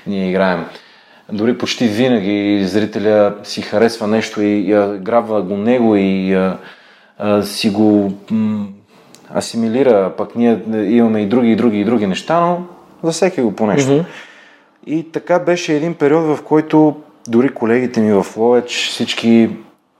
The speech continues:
Speaker 1: а, в момента, в който дойдех аз, всички млъкваха.
Speaker 2: Да, ясно.
Speaker 1: Всички ме гледаха някак с едно... а, то не знам как да го опиша.
Speaker 2: Съжаление.
Speaker 1: Не, и съжаление. Съжаление съм виждал и друг път. Това беше нещо още по-гадно.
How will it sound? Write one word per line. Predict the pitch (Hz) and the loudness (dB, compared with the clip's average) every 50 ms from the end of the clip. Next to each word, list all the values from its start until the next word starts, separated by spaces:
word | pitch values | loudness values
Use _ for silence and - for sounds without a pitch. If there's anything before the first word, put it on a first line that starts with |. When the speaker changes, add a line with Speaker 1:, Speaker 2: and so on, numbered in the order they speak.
| _ _ _ _ _ | _ _ _ _ _
Speaker 1:
а, | - 107 107 104 104 104 107 95 98 | -2 0 2 4 4 4 4 2 0
в | - - - - - | -2 -8 -16 -12 -8
момента, | 101 101 107 117 117 117 98 | -6 -2 -2 -2 -2 -4 -4
в | |
който | - - 110 107 110 | -2 -2 0 0 0
дойдех | 92 104 104 104 98 95 87 - - | -2 0 0 0 -2 -4 -6 -6 -2
аз, | 110 107 113 113 - - - - - - - - - - - - _ _ _ _ _ _ _ _ _ _ _ _ _ _ _ _ _ _ _ _ - - - - - | 0 0 0 0 -2 -10 -14 -16 -16 -18 -20 -20 -20 -20 -20 -20 _ _ _ _ _ _ _ _ _ _ _ _ _ _ _ _ _ _ _ _ -20 -20 -20 -20 -12
всички | - 113 - - 104 | -8 -8 -4 -2 0
млъкваха. | 95 95 92 92 - 95 90 - - 98 98 95 92 92 - - _ _ _ _ _ _ _ _ _ _ - - - - - - - - - - | 0 0 0 -2 -4 -8 -10 -6 -4 -4 -4 -4 -4 -8 -10 -16 _ _ _ _ _ _ _ _ _ _ -20 -18 -18 -18 -20 -20 -20 -18 -18 -6
Speaker 2:
Да, | - - - - 113 - - - | -4 -4 -4 -4 -8 -12 -12 -12
ясно. | - - - - - - - - | -14 -14 -16 -18 -20 -20 -18 -10
Speaker 1:
Всички | - - 123 - - 123 | -6 -6 -6 -4 -4 -4
ме | 113 107 | -4 -2
гледаха | 90 110 113 113 107 - - 104 | 0 2 2 2 2 0 -2 -2
някак | 107 117 113 120 110 - | -2 -2 -2 -4 -8 -10
с | - 113 98 - 110 101 | -10 -10 -8 -4 -4 -2
едно... | 95 101 110 110 113 113 110 107 107 - - - | 0 2 2 4 4 4 4 4 2 0 -2 -2
а, | 101 104 101 101 98 98 98 98 95 92 87 - - - | 0 0 2 2 0 0 0 0 0 0 -2 -4 -6 -8
то | 123 127 117 - - | -8 -8 -8 -8 -6
не | 110 110 98 | -6 -4 -2
знам | 101 117 110 | -2 -2 -2
как | - 117 110 | 0 0 0
да | 110 | 0
го | 101 104 | 0 -2
опиша. | 101 - - 113 113 - - 143 | -4 -6 -8 -8 -8 -4 -2 2
Speaker 2:
Съжаление. | 131 143 147 160 165 151 127 113 110 120 | 4 4 4 4 2 0 0 -2 -4 -6
Speaker 1:
Не, | 120 120 120 117 117 123 139 160 165 160 | -6 -4 -4 -2 -2 0 2 2 2 2
и | 151 123 | 2 0
съжаление. | - - 135 113 123 120 120 143 151 147 139 127 110 | -2 -4 -4 -2 0 0 2 2 2 2 2 0 0
Съжаление | - - 104 98 104 107 139 156 160 | 0 -2 -2 -2 0 2 2 2 2
съм | 147 - 127 120 | 0 0 -2 0
виждал | 131 147 135 139 120 | 0 0 0 0 0
и | 117 | 2
друг | 107 120 117 - - | 2 0 -2 -2 -2
път. | 117 113 - - - - - - | -2 -2 -2 -6 -14 -20 -14 -4
Това | 127 135 135 | 0 0 0
беше | 127 147 143 143 - 131 127 | 2 0 -2 -2 -4 -2 0
нещо | 131 131 131 - 123 | 0 0 0 -2 -4
още | 120 - - 104 | -6 -6 -8 -6
по-гадно. | - 110 98 98 98 95 92 87 | -4 -2 2 2 2 2 2 -2